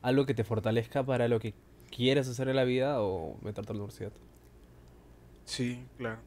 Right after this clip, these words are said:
Speaker 2: E-, e-, es que ese es el problema, porque, por ejemplo, en el dibujo, ¿no? O sea, para, para, si tú eres dibujante, pues tienes de dos. Intentar meterte como al mundo de dibujar, de animar, dibujar, hacer diseños de personajes en una empresa,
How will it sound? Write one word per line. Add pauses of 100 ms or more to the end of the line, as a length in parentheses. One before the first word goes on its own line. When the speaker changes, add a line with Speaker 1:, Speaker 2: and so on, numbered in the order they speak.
(120)
Speaker 2:
E-,
e-,
es
que
ese
es
el
problema,
porque,
por
ejemplo,
en
el
dibujo,
¿no?
O
sea,
para, (140)
para,
si
tú
eres
dibujante, (760)
pues
tienes
de
dos. (260)
Intentar (160)
meterte
como
al
mundo
de
dibujar,
de
animar,
dibujar,
hacer
diseños
de
personajes
en
una
empresa,